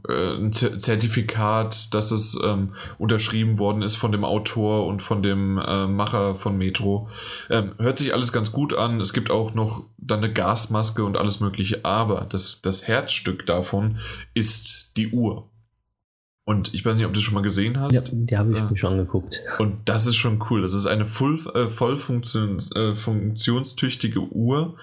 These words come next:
Speaker 1: im Metro-Style. Ähm, die hat diese, diese komischen, äh, Sensoren drin und alles Mögliche.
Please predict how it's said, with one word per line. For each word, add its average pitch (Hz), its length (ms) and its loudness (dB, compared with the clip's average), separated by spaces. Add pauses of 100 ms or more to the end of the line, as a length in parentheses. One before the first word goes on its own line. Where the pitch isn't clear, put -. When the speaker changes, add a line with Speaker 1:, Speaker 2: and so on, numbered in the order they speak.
(280)
Speaker 1:
im 110 360 0
Metro-Style. 131 1300 0 (420)
Ähm, 104 460 0
die 110 120 2
hat 107 180 0
diese, 113 340 2 (480)
diese 101 500 2
komischen, 113 880 0 (160)
äh, - 420 -10 (220)
Sensoren 113 840 2
drin 127 680 0
und - 220 -2
alles 117 240 2
Mögliche. 127 680 2